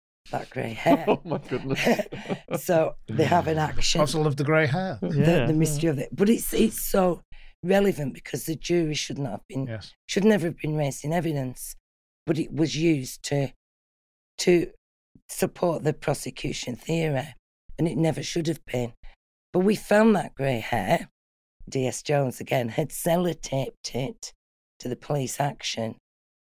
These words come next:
Speaker 1: Now, we've got a photocopy of that. We haven't got the actual action. So we've said, "Give us that grey hair. We'll go and D N A test it, and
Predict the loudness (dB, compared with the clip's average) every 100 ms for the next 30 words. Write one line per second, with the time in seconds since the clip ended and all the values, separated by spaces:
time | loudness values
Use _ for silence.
0 | _ 0 2 4 4 2 -4 -4 -4 -2
1 | -2 -6 -16 -20 -12 -12 -10 -8 -6 -4
2 | -2 -2 -4 -8 -8 -8 -6 -6 -6 -8
3 | -6 -6 -12 -16 -12 -6 -4 -2 -4 -4
4 | -4 -4 -8 -16 -20 -20 _ -4 -4 -2
5 | -2 0 0 2 2 2 -2 -8 -18 -18
6 | -20 -20 _ 2 2 2 0 0 -2 -2
7 | -2 -2 -6 -10 -12 -12 -12 -6 -4 -6
8 | -12 _ _ _ _ _ _ 2 2 0